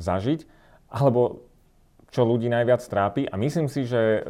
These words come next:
z tohto pohľadu, nech nadávame na štát akokoľvek, tak je to úplne logické, lebo vy už ste vytvorili zisk. To je proste ako keby, ako keby ste vytvárali zisk a potom to všetko prehrali, alebo,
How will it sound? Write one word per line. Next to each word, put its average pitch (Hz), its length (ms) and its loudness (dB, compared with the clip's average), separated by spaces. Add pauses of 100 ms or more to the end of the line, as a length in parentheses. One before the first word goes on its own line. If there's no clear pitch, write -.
z - 80 -20
tohto 127 320 0
pohľadu, 117 400 2
nech 98 160 -6
nadávame 110 480 2
na 101 160 -2
štát 92 320 -2
akokoľvek, 107 720 -2
tak 92 160 -2
je 107 80 2
to - 80 0
úplne 110 320 0
logické, 90 400 -4
lebo 82 240 -4
vy 98 80 -4
už 107 160 -8
ste 110 80 0
vytvorili 104 480 -2
zisk. 104 400 -6
To 85 80 -6
je 90 80 -2
proste 92 400 -8
ako 90 240 -6
keby, 90 320 -6 (400)
ako 87 240 -8
keby 92 160 -2
ste 92 160 -6
vytvárali 98 560 -2
zisk 95 320 -6
a 76 80 -8
potom 95 240 -8
to 92 80 -10
všetko 110 320 -4
prehrali, 101 560 0
alebo, 98 400 0